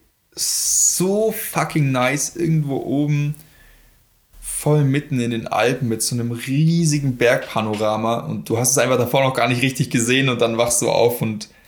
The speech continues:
stehst auf einmal an so einem überkrassen Spot.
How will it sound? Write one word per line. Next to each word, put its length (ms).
stehst 320
auf 100
einmal 440
an 120
so 120
einem 120
überkrassen 640
Spot. 320